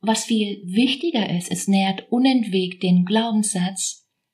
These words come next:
"Das mag vielleicht für andere klappen, aber bei mir eben funktioniert's nicht." Oder "Nur die Harten kommen in den Garten." Und so weiter und so weiter. Überleg du doch mal,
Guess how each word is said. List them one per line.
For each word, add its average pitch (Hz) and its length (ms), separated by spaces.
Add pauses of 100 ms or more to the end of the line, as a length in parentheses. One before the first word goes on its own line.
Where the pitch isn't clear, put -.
"Das 202 160
mag 202 240
vielleicht 196 360
für 214 100
andere 196 320
klappen, 180 640 (140)
aber 185 360
bei 185 120
mir 190 260
eben 185 280 (120)
funktioniert's 190 720
nicht." 180 380 (480)
Oder 202 420
"Nur 196 220
die 185 160
Harten 208 340
kommen 185 220
in 175 80
den 170 120
Garten." 175 540 (720)
Und 233 220
so 226 160
weiter 196 340
und 190 140
so 185 160
weiter. 185 260
Überleg 190 380
du 220 120
doch 233 220
mal, 180 480